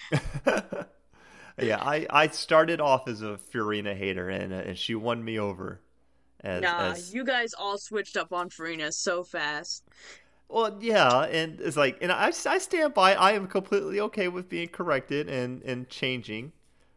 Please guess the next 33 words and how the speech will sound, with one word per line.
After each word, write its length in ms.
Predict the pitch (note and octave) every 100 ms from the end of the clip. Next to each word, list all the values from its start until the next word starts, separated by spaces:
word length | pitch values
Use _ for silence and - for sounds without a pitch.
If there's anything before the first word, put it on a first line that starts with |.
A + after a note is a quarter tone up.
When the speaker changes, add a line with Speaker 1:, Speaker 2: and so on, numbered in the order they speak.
| _ -
Speaker 1:
So 340 | - B2 A2
it's, 220 | B2+ B2+
it's 220 | C#3+ C3+
better 360 | C3+ C3 C#3+ E3
to, 400 | E3 D#3+ D3 C3+
to 180 | C3+ D3
learn 300 | B2+ B2 B2
later 260 | B2 G#2+ A2
than 160 | G#2+ G2+
to 100 | A2+
not 240 | G#2 G2+
at 100 | G2+
all. 160 | F#2 F#2
It's 100 | C3
not 100 | B2+
like 280 | G#2+ - -
I 100 | A2+
went 220 | A2+ A#2
through 100 | A#2+
the 120 | A2
Archon 400 | G2+ G2+ G#2 F#2+
quest, 260 | - F#2+ G2
especially, 340 | F#2+ A2+ G2+
and 100 | G2
they're 60 | G2
like, 140 | F#2
"No, 200 | A2+ G#2
I 80 | D#2+
still 200 | E2 A#2
hate 160 | G2 E2
her 60 | F2
just 180 | F#2
on, 180 | F2 F2